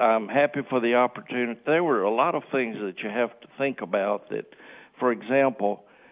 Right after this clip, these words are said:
you know, if I'm hitting and I want to hit and run, I think the situation's right for a hit and run or for the guy on first base to steal. You know, I've gotta give that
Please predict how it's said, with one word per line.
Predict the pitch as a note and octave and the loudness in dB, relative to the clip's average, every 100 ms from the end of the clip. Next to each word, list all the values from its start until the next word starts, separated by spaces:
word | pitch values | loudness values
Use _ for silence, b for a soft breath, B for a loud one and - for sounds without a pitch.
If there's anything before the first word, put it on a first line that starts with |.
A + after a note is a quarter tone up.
| b | b
you | - C#3 | -6 0
know, | B2+ A#2 | 2 2
if | A2 | 2
I'm | C3+ D3 | 0 0
hitting | A2 C3 B2+ F#2 D#2 - b b b b b b b - | 0 2 2 0 -10 -18 b b b b b b b -6
and | A#2 A#2 A2+ | -2 0 -2
I | - A#2+ | -2 2
want | D3 C#3 B2+ - - | 2 2 0 -4 -6
to | A#2+ G2 | -2 2
hit | B2+ B2+ | 2 2
and | A2 | 0
run, | A2 B2 F2+ | 0 2 0
I | F2 | -2
think | A#2+ A2 | -4 -4
the | A#2+ - | -4 -2
situation's | C#3 - B2+ B2 A#2 G#2 | -2 0 0 0 -4 -6
right | G#2 G2+ A2 - - | -2 0 0 -6 -8
for | G#2+ | -6
a | F#2+ | -4
hit | A#2 A#2+ | -4 -4
and | A2 | -6
run | A2+ A2+ E2 B B B - | -4 -4 -6 B B B 0
or | C3+ C#3 A#2+ - | 4 4 2 -2
for | A2+ | -4
the | G#2+ | -2
guy | A2+ A#2+ | 0 0
on | A#2+ G#2 | -2 -4
first | - A#2 - | -4 -2 -2
base | A#2+ A#2+ A2+ | -2 -2 -4
to | - - - | -10 -12 -8
steal. | C#3+ D#3 B2+ F#2+ B B B B B - | -2 -2 -2 -6 B B B B B -20
You | - C3 | -6 -4
know, | A#2+ - - | -4 -6 -2
I've | D3+ D3+ | 0 2
gotta | E3+ B2+ | 2 2
give | - C3 B2+ G#2 | 2 2 2 2
that | A#2+ A2 | 0 -2